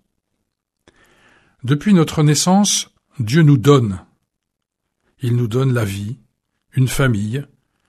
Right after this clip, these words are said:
la création pour nous servir. Et quoi que nous en fassions, il nous donne tout cela. Même si nous n'agissons pas toujours parfaitement,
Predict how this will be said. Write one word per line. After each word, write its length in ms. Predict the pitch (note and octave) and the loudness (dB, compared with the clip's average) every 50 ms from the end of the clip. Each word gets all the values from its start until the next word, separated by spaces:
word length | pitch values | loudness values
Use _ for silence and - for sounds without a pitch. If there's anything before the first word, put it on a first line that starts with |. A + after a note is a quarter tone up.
| _ _ _ | _ _ _
la 120 | - B2 B2 | -4 -4 -4
création 680 | A#2+ - - E3 F3+ E3 C#3 - - - C#3 C3 D3 | -2 -2 0 2 2 2 2 0 -2 -2 -2 -2 -2
pour 160 | C#3+ C#3+ C3+ | -4 -4 -4
nous 100 | B2 C3 | -2 -4
servir. 600 | - - C#3+ C#3 A#2 G2+ A2 A2+ B2+ B2 - _ _ _ _ _ _ _ _ _ _ _ _ _ _ _ _ _ _ _ _ _ _ | -4 -4 -4 -4 -4 -6 -8 -8 -10 -12 -14 _ _ _ _ _ _ _ _ _ _ _ _ _ _ _ _ _ _ _ _ _ _
Et 160 | - B2 B2 | -8 -8 -6
quoi 320 | - - - F3 F#3 F#3 F3+ | -6 -6 -4 -2 -2 -2 -2
que 160 | F#3 - C#3 | -4 -4 -4
nous 240 | B2+ B2+ B2+ A#2+ C3 | -2 -2 -2 -4 -4
en 80 | B2 | -6
fassions, 580 | - - E3 C#3+ - - - D3 E3+ G3 F#3+ - _ - | -6 -6 -4 -4 -4 -4 -4 -4 -4 -4 -4 -8 _ -10
il 220 | - B2+ A#2+ A#2+ | -6 -4 -4 -2
nous 80 | A#2+ A#2+ | -4 -4
donne 500 | A2 A2 A2+ F3+ G3 F#3+ E3 C3 G2+ - _ _ - | -4 -2 0 2 2 2 2 0 -4 -8 _ _ -14
tout 120 | - B2+ | -12 -12
cela. 360 | - - A2+ G2 F#2 F2+ - _ _ _ _ _ _ _ _ _ _ _ _ _ _ _ _ _ - - _ - | -10 -10 -10 -10 -10 -14 -18 _ _ _ _ _ _ _ _ _ _ _ _ _ _ _ _ _ -20 -14 _ 0
Même 320 | B2+ C#3+ G3 A3 A3 G#3 | 4 4 6 6 4 4
si 260 | G#3+ - - - D#3+ | 2 0 0 0 2
nous 160 | D3+ D3+ D#3 | 2 4 4
n'agissons 560 | D3+ D3 D#3 D#3+ C#3+ - E3 D3+ - - D3+ D3 | 4 4 2 2 0 -2 -4 -6 -4 -4 -4 -4
pas 200 | - - F#3 F#3 | -2 -2 -4 -4
toujours 420 | F#3 F3 E3 D3 D3+ F#3 F#3 - | -2 -4 -4 -2 -2 -4 -4 -4
parfaitement, 760 | - D3+ - - - B2+ B2 - - A2+ B2+ D#3+ F#3 - _ | -6 -6 -6 -4 -4 -4 -4 -4 -6 -6 -6 -6 -8 -10 _